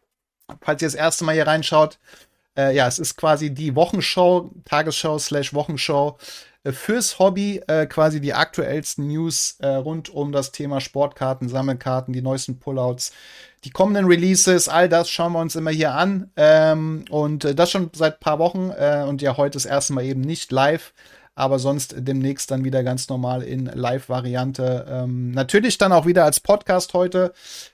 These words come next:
äh, die Episode am Start. Äh, übrigens, Podcast ist, ich kann euch schon mal sagen, die ersten Aufnahmen sind im Kasten,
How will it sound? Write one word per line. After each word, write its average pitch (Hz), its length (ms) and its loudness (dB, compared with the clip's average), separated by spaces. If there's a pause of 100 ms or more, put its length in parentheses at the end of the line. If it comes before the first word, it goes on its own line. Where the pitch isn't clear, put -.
äh, 147 180 -2
die 160 300 -4
Episode 160 600 -2
am 147 120 -2
Start. 190 580 0
Äh, 156 460 2
übrigens, 180 500 0
Podcast 196 800 2
ist, - 360 -4
ich 160 180 -6
kann 185 220 2
euch 233 160 0
schon 185 160 0
mal 165 160 0
sagen, 147 480 0 (440)
die 131 140 -6
ersten 165 480 -2
Aufnahmen 147 600 -2
sind 165 220 -6
im 160 160 -10
Kasten, - 580 -10